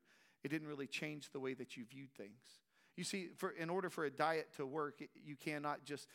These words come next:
give up certain foods. Like, I, they, they've written thousands and millions of books on diets, and, and I, I don't know why we need more books on diets. We all know, like,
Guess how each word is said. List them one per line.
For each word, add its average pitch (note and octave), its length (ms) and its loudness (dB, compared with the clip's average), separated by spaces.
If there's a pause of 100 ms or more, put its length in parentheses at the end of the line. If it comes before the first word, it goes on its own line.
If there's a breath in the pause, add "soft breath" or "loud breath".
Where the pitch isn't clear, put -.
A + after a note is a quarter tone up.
(240 loud breath)
give C#3+ 220 4
up D3 340 4
certain C3 440 0
foods. A#2 460 -4
Like, C#3 160 6 (320 loud breath)
I, E3+ 100 6 (220)
they, F3+ 140 6
they've E3+ 200 6
written D3+ 360 0 (260 loud breath)
thousands E3 460 6
and D3 120 -2
millions D#3 400 2
of B2 160 -4
books - 360 2
on C3 260 2
diets, C#3+ 420 4
and, D3 200 -2
and C3+ 340 -2
I, D3+ 180 6
I E3 60 6
don't E3+ 120 -4
know D#3 100 0
why D#3 260 6
we C#3+ 160 -2
need D3 200 -2
more C#3+ 180 -2
books C#3 300 -4
on C3 140 -2
diets. C#3 340 2
We D3+ 120 -2
all C#3 160 0
know, D#3 180 0
like, C3 200 2